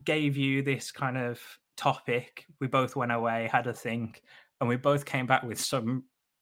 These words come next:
pretty similar, um, similar names. So the first one that we both came to, and he was at the top of both of our lists, is Kyle Pitts. Now, the way that I'm gonna do this, Paul, is I've got, like, a little story, a little set the scene.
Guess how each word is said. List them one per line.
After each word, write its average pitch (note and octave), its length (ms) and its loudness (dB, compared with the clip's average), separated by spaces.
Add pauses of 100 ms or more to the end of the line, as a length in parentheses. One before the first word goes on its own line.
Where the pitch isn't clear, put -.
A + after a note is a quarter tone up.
(200)
pretty E3+ 340 -4
similar, C3+ 720 0 (160)
um, A#2+ 460 -4 (420)
similar D3 400 0
names. B2+ 400 2
So C#3+ 80 -6
the C3 80 -6
first E3 460 -2
one B2 160 0
that B2+ 100 -4
we C3+ 80 -4
both B2+ 420 -2
came B2 280 -4
to, A#2 160 -4
and B2 80 -2
he C3+ 80 -2
was C3 160 -6
at - 80 -12 (340)
the B2+ 160 -6
top C#3+ 220 0
of A#2+ 100 -2
both A#2+ 240 0
of A#2+ 60 -2
our G#2+ 120 0
lists, A2+ 420 -6
is A2 80 -10
Kyle G#2 420 -2
Pitts. - 400 -6
Now, G#2+ 220 0 (680)
the C3 60 2
way A2+ 160 6
that A2 80 4
I'm A2 80 0
gonna A2 160 0
do A2+ 180 0
this, A2 240 -2
Paul, G#2+ 560 -4
is G#2 480 -6 (720)
I've E3 200 -4
got, D#3+ 240 -2
like, E3+ 200 0
a F#3 40 -4
little F#3+ 140 -4
story, F#3 540 -4
a F3 60 -4
little E3+ 260 -4
set - 320 -8
the E3+ 60 -10
scene. D#3+ 760 -4